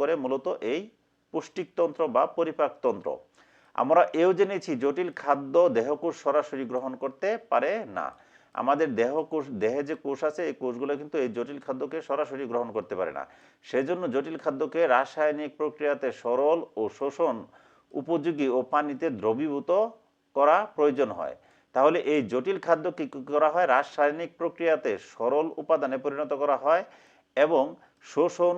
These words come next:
উপযোগী ও পানিতে দ্রবীভূত করার প্রয়োজন হয়। দেহ যাতে খুব সহজে শোষণ করে নেয় এবং পানিতে যাতে সহজে দ্রবীভূত হয়, সেটারও প্রয়োজন হয় এই সরল খাদ্যটার। এই কাজকে খাদ্যের হজম ক্রিয়া বা পরিপাক বলা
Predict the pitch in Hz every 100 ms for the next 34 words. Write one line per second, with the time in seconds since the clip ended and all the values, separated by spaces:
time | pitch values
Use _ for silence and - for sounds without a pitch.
0 | 175 151 175 156 170 202 - 143 127 143
1 | 156 165 165 113 120 151 151 139 - 165
2 | 202 - 160 151 139 110 82 65 _ _
3 | _ 90 127 160 170 165 160 156 - 151
4 | 151 147 156 147 165 156 165 170 214 262
5 | _ _ - 120 127 - 151 175 160 143
6 | 143 143 139 131 127 107 123 156 151 151
7 | 143 190 175 - _ _ - 123 151 196
8 | 208 151 147 156 135 156 226 220 - 110
9 | 101 127 135 - 113 107 80 - - _
10 | _ _ _ _ _ 151 190 190 202 196
11 | - 175 - - 135 135 170 156 113 107
12 | 131 131 147 156 190 214 - 95 131 175
13 | - 151 143 139 139 127 101 92